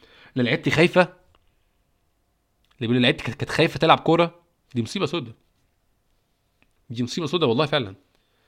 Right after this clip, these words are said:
المدرب يطلع يقول كلمه خايفه، وعلى فكره جاكا قال، قال الكلمه دي، جاكا قال: "خايفين" بعد ماتش واتفورد، قال: "احنا كنا خايفين بعد ما دخل فينا جولين". ازاي؟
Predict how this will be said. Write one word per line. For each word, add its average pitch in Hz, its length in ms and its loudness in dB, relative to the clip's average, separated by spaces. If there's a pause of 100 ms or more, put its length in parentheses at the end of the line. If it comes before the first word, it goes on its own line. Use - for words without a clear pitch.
(320)
المدرب 131 380 0
يطلع 151 160 -4
يقول 139 100 -2
كلمه 147 180 -4
خايفه، 151 320 -2
وعلى 123 400 0
فكره - 160 0
جاكا 170 380 4
قال، 165 340 2
قال 165 100 0
الكلمه 156 300 -2
دي، 120 140 -2 (2500)
جاكا 139 380 0
قال: 123 100 2
"خايفين" 151 460 0
بعد 156 180 4
ماتش 160 220 -2
واتفورد، 160 340 -2 (140)
قال: 139 100 -4
"احنا 143 140 -4
كنا 139 160 2
خايفين 160 240 -4
بعد 151 180 6
ما 135 60 -2
دخل 143 180 -2
فينا 135 140 -4
جولين". 110 300 -4
ازاي؟ 113 500 -4